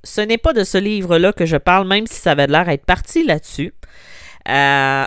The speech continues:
aujourd'hui, j'ai un sujet qui est, c'est à partir d'une question qu'on m'a demandée,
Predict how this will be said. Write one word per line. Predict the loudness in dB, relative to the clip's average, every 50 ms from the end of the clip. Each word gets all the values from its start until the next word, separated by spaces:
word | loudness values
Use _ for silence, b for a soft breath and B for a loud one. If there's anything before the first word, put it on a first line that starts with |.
| -4
aujourd'hui, | -4 -4 -2 -2 -2 -2 0 -2 -2
j'ai | 0 0 0 0 0
un | -2
sujet | -4 -6 -8 -6 -4 -4 -4 -2 2 2 4 4 2 -2 -4 -8 _ _
qui | -12 -6 -4 -2 -2 0 0 0 -2 -2 -2 -4 -4 -6 -8 -10 _ _ _ _ _ _ _ _ _
est, | -2 0 2 2 2 0 0 0 0 0 -2 -4 -6 -8 -8 -8 -8
c'est | -8 -10 -12 -12 -12 -6 2 4 4 4
à | 4
partir | 2 -2 -2 0 -4 -2 -2 -2 -4
d'une | -6 -8 -10 -12
question | -6 -4 -2 -2 -2 -2 0 -2 -2 -2 0
qu'on | -2 -2
m'a | 0 0 -4
demandée, | -2 0 0 0 2 0 0 0 -2 0 0 -2 -2 -2